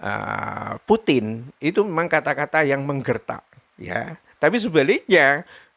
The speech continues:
Rusia atau Putin itu menganggap me-, nato itu sebagai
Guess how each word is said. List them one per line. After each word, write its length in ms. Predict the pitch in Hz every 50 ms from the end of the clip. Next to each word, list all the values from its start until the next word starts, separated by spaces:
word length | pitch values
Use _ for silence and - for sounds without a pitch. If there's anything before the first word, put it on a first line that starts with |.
| _ -
Rusia 640 | 143 175 202 - 240 233 233 156 127 120 120 117 127
atau 560 | 131 - - 139 135 127 123 117 110 101 - - _ _ _ -
Putin 400 | 214 226 - - 165 139 135 -
itu 240 | 151 165 233 247 214
menganggap 480 | 202 196 185 180 185 190 220 202 -
me-, 240 | 165 170 170 170 165 - _ _
nato 400 | - 147 156 165 165 165 - 185
itu 220 | 180 175 196 208 185
sebagai 720 | 208 156 - 117 110 - - 135 135 135 135 - - -